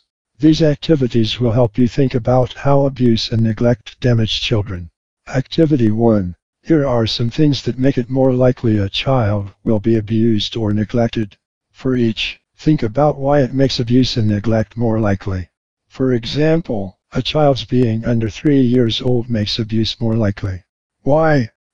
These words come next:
Why would a baby be more likely to be abused than a twelve-year-old? Another example may help.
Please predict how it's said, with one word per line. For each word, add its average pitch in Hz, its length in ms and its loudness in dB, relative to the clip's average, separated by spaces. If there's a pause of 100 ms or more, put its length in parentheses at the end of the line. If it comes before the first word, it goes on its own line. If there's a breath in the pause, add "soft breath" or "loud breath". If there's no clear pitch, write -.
Why 147 180 2
would 135 160 2
a 123 60 0
baby 139 280 2
be 131 140 2
more 123 220 2
likely 113 400 0
to - 100 -4
be 117 160 0
abused 104 540 -2 (100)
than 101 160 -4
a 101 80 -4
twelve-year-old? 113 920 0 (420)
Another 127 380 0
example 113 540 0
may 104 180 0
help. 92 280 0